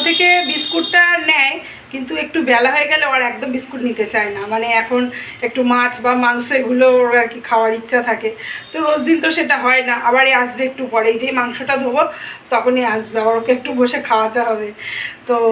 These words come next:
আগে কিন্তু অনেকবার করে বিস্কুট নিত, এখন ওর আর বিস্কুট ভাল লাগে না। সকালের দিকে হয়তো দু একবার নেবে, ব্যাস, তাছাড়া আর নেবে না। তো চলো, রান্নাবান্নাগুলো এবার, আহ, বসিয়ে দিই। মোটামুটি কাটাকাটি হয়ে গেছে, মাংসটা ধোবো। আর রবিবার চিকেন তো করতেই হবে,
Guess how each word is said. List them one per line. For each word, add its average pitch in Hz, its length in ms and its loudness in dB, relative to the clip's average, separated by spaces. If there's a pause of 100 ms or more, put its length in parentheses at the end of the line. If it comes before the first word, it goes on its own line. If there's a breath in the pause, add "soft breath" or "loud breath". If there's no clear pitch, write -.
(420)
আগে 262 220 0
কিন্তু 359 240 4
অনেকবার 339 440 2
করে 370 160 -2
বিস্কুট 311 360 -4
নিত, 269 200 -2 (160)
এখন 277 300 2
ওর 285 160 4
আর 285 160 4
বিস্কুট 262 300 -6
ভাল 214 240 -2
লাগে 247 220 0
না। 214 120 -10 (380 loud breath)
সকালের 254 380 2
দিকে 285 180 -6
হয়তো 277 260 -2
দু 254 100 -6 (140)
একবার 254 220 -2
নেবে, 262 220 0 (120)
ব্যাস, 233 260 -4
তাছাড়া 220 380 -4
আর 262 120 -2
নেবে 190 240 -8
না। 196 140 -10 (600 loud breath)
তো 262 100 -4 (320)
চলো, 277 220 -2 (180)
রান্নাবান্নাগুলো 254 680 0
এবার, 254 340 2
আহ, 233 220 -4
বসিয়ে 247 400 -2
দিই। 311 180 0 (100)
মোটামুটি 240 420 -4
কাটাকাটি 233 480 -2
হয়ে 233 200 -4
গেছে, 254 240 0
মাংসটা 247 460 -4
ধোবো। 226 280 -4 (540 loud breath)
আর 220 180 -2
রবিবার 240 500 0
চিকেন 254 320 -2
তো 269 80 0
করতেই 269 420 0
হবে, 277 240 2